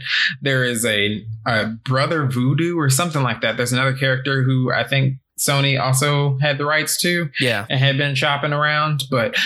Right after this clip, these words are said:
Speaker 1: Bloodshot has been shot.
Speaker 2: Yeah.
Speaker 1: <laughs>
Speaker 2: Yeah.
Speaker 1: And is in post-production and is coming out in February. So,
Speaker 2: Yeah.
Speaker 1: um, that, that I do know about. So I think there's, there's stuff to be done.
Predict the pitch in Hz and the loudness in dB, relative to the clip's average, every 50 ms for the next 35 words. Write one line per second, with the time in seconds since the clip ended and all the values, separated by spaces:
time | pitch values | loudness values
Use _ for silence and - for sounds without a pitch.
0 | - - - 139 135 160 185 208 196 - 196 185 175 165 160 143 131 123 135 123 | -2 -4 -4 -2 0 0 0 0 0 -2 0 0 0 0 0 0 0 0 0 0
1 | 117 - 139 139 127 127 127 - - - - - - - - _ - 165 160 127 | 0 0 0 0 0 0 -2 -4 -8 -16 -20 -20 -20 -20 -14 _ -4 -2 0 0
2 | 135 123 208 180 135 131 - 208 254 277 302 - 254 135 123 113 113 131 131 123 | 2 2 2 0 -2 -4 -4 -2 -2 0 0 0 2 2 0 0 0 2 2 0
3 | 123 120 123 123 135 135 131 131 123 117 120 143 147 143 135 143 131 139 131 131 | 0 -2 -2 0 0 0 2 0 0 -2 0 0 -2 -2 -2 -2 -2 -2 0 0
4 | 135 139 131 123 117 110 107 107 104 - - - 147 139 135 131 127 120 113 113 | 0 0 0 0 0 0 0 -2 -2 -2 -2 -2 0 2 2 0 0 -2 -2 -2
5 | 113 104 104 - - - - - 127 131 127 120 110 107 107 - - - 175 156 | -2 -2 0 0 -2 0 0 0 0 0 0 0 0 0 -2 -4 -4 -2 -2 0
6 | 139 120 113 110 - - - - 120 117 117 113 110 110 107 113 117 113 113 117 | 0 0 0 -2 -4 -6 -6 -4 -2 0 0 0 0 0 -2 -2 -4 -4 -2 0
7 | 135 135 131 - 127 127 131 127 120 120 113 120 113 110 101 95 90 - - 64 | 0 0 0 0 -2 -2 0 0 0 0 -2 -2 -2 -2 0 0 0 0 0 0
8 | - 135 - 143 147 151 160 151 139 135 127 127 120 117 113 - - - - - | 0 0 0 0 0 2 2 2 2 2 2 2 0 0 0 -2 -4 -4 -6 -12
9 | - 151 151 170 185 170 143 - - - - - 214 220 - - - - 147 135 | -8 -4 -2 0 0 0 -2 -2 -2 -2 -2 0 -2 -2 -2 -2 -4 -4 0 0
10 | 135 131 123 117 113 110 113 - _ _ - - - - - - - - - 127 | 2 2 2 0 0 -2 -6 -10 _ _ -20 -14 -12 -10 -10 -10 -10 -8 -8 -6
11 | 113 - 143 131 127 120 120 120 120 117 117 120 | -4 -2 0 0 0 0 0 -2 -4 -4 -6 -8